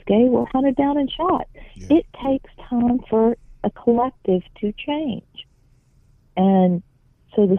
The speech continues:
Speaker 1: sexuality of this generation has changed so abruptly, and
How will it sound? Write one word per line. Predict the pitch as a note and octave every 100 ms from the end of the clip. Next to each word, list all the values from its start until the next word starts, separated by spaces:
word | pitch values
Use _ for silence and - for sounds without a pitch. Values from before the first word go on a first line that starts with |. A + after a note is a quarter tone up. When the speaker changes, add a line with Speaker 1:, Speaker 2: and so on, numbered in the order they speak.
| -
Speaker 1:
sexuality | A3+ - - G#3 A3+ D4 C4 G3 F3+
of | F3+
this | G3 -
generation | G3+ F#3+ F3+ G3 A#3 - F3+ E3+ F3+ _ _ _ _ _ _ _ _ _
has | - F#3+ - - -
changed | B3 B3+ G3 F3 E3 - - _ _ _ _ _ _ _ _ _ _ _ - - -
so | B3 A#3
abruptly, | F#3 - G#3 C#4 - G#3+ F3 F3+ - - _
and | -